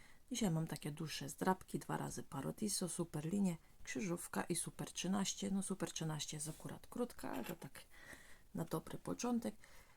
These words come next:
Mam jednego pewniaka, który, no, to nie takie proste, ale się dowiecie. Zdrabki są z innego miasta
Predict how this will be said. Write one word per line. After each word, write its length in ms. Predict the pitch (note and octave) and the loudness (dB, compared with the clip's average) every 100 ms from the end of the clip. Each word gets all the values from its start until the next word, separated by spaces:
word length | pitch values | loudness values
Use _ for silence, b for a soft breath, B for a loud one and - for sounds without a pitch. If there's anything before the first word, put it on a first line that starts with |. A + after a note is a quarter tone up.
| B - | B 4
Mam 180 | A2+ | 6
jednego 440 | E3 D#3+ D#3+ - C#3 | 6 2 -2 -2 -2
pewniaka, 680 | - F#3+ B3+ A#3+ - A3 F#3+ B B B B B B B B - - - | 0 2 4 4 4 2 2 B B B B B B B B 6 6 6
który, 460 | - E3+ F3 F#3+ | 4 4 4 4
no, 180 | F#3+ E3+ | 2 -2
to 180 | - E3 | -2 0
nie 140 | D#3+ | 0
takie 260 | D#3+ - - | 0 -4 -4
proste, 440 | - D3+ - F#3+ F#3+ B B B B B B | -2 -2 2 2 2 B B B B B B
ale 200 | - F3 | -4 -2
się 160 | D#3+ E3+ | -2 -2
dowiecie. 600 | D#3 D#3+ - - - A#3 B B B B - | -2 0 0 0 0 0 B B B B 0
Zdrabki 320 | A3 G#3+ E3+ | 0 2 -2
są 200 | E3 E3 | -2 -2
z 80 | C#3+ | -2
innego 440 | - F3 E3+ - | 0 2 2 0
miasta 500 | D#3+ D#3+ D3 - - | 0 0 0 0 -2